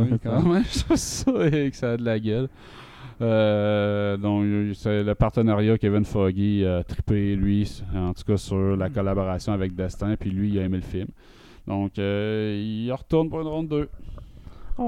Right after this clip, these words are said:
Speaker 1: ouais, ça, c'est, c'est juste de, de voir comment ils vont exploiter l'histoire rendue là. Tu sais, ça va être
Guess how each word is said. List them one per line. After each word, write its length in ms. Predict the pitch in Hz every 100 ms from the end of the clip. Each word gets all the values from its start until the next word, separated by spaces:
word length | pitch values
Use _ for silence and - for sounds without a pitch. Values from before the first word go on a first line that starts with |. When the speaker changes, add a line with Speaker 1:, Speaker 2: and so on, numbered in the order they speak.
| 160 123
Speaker 1:
ouais, 80 |
ça, 180 | 113 139
c'est, 400 | - 123 117 117
c'est 160 | 117 127
juste 200 | 151 175
de, 360 | 165 143 - -
de 80 |
voir 200 | 117 139
comment 180 | - 127
ils 80 | 127
vont 220 | 120 120
exploiter 680 | 120 - 120 110 104 120 113
l'histoire 840 | 104 101 - - 113 110 110 104
rendue 300 | 101 98 104
là. 140 | 98 98 - - - - -
Tu 60 | 143
sais, 40 |
ça 180 | 135 120
va 140 | 123
être 100 | 127